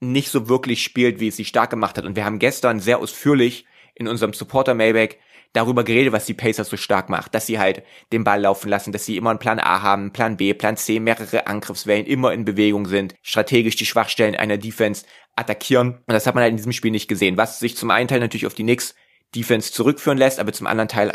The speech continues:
sind ihnen die Pacers auch entgegengekommen und haben diese Spiele in meinen Augen nicht so ernst genommen, wie sie Spiel eins genommen haben, Spiel zwei genommen haben,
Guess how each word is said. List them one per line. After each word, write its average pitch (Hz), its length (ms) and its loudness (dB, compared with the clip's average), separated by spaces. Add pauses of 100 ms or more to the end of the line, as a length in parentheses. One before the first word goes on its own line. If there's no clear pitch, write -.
sind 117 200 -6
ihnen 110 100 -6
die 107 80 -8
Pacers 104 320 0
auch - 80 -4
entgegengekommen 104 720 2 (260)
und 107 120 -4
haben 104 100 0
diese 104 160 -6
Spiele 110 220 0
in 104 40 0
meinen 104 160 2
Augen 98 200 -2
nicht 117 160 -2
so 113 80 2
ernst 107 320 0
genommen, 98 260 2
wie 101 80 0
sie 95 160 -2
Spiel 104 220 -2
eins 101 240 0
genommen 98 200 0
haben, 98 140 0
Spiel - 180 -8
zwei 101 260 2
genommen 98 240 -2
haben, 95 180 0